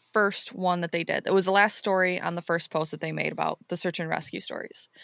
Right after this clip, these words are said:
"This is the last one that I'll tell, and it is probably the weirdest story I have.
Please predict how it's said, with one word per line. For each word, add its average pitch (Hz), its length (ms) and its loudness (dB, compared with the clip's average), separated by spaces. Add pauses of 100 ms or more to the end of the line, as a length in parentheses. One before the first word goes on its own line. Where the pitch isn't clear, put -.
(640)
"This 277 180 2
is 269 80 -4
the 269 80 2
last 302 320 6
one 262 140 2
that 262 100 4
I'll 277 100 4
tell, 156 460 2
and 196 120 4
it 196 100 4
is 208 140 -6
probably 311 680 0
the 226 160 4
weirdest 208 420 2
story 175 280 4
I 175 140 4
have. - 540 -4